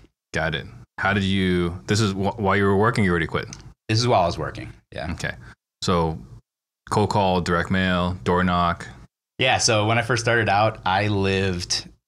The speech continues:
Speaker 2: three blocks away from the county courthouse in
Speaker 1: Mm-hmm.
Speaker 2: Des Moines. So I would, every Friday, I would go to the courthouse and I would manually, s-, there, they had no way to export any data from their terminal, so I'd manually write down, like,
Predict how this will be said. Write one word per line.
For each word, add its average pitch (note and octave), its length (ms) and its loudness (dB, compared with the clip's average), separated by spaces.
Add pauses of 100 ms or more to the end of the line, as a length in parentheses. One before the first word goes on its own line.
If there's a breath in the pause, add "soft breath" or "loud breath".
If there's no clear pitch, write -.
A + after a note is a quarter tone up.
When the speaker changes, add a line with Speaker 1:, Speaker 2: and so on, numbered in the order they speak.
(140)
Speaker 2:
three G2+ 180 0
blocks F#2+ 420 2
away F2+ 240 0
from F2+ 180 -4
the E2 80 -2
county F2 280 -2
courthouse G2 600 -2 (100)
in G#2 80 0
Speaker 1:
Mm-hmm. F#2 120 2
Speaker 2:
Des F2 60 0
Moines. F2 340 -2 (540 loud breath)
So G#2+ 60 4
I F#2+ 240 4
would, G2 200 -4 (220)
every A2 220 2
Friday, F#2+ 580 2
I F2 140 -2
would F2 100 -4
go G2+ 80 0
to F#2+ 80 0
the G2 80 0
courthouse F2 580 0
and F2+ 120 -2
I E2 120 0
would C#2+ 120 -10 (240)
manually, G2 960 2
s-, - 220 0
there, G#2 240 0
they F#2+ 100 -2
had G#2 140 0
no F#2+ 180 0
way G2 160 0
to F2 120 -4
export G2 520 -4 (200)
any F2+ 200 -2
data E2 320 -2
from E2+ 280 -2
their D#2+ 360 -4 (100)
terminal, G#2+ 420 0
so G#2+ 140 -2
I'd F2 140 0
manually F#2 460 0
write F2 280 -2
down, E2+ 280 0
like, D2+ 200 -4